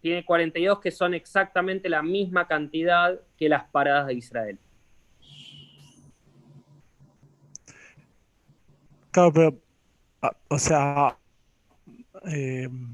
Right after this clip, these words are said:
Speaker 2: pero ¿por qué justo estas paradas y no otras paradas?
Speaker 1: Porque, eh, son estas paradas las que fueron desde Ramsés,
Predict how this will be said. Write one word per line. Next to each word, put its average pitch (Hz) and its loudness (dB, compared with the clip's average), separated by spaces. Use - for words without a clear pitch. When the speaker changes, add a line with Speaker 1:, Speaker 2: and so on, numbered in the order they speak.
Speaker 2:
pero 165 0
¿por 156 -2
qué 190 4
justo 180 2
estas 151 0
paradas 127 -6
y 147 -8
no 151 0
otras 147 0
paradas? 127 -8
Speaker 1:
Porque, 123 0
eh, 151 -2
son 156 4
estas 190 2
paradas 151 4
las 127 -12
que 131 -6
fueron 160 0
desde 180 4
Ramsés, 156 0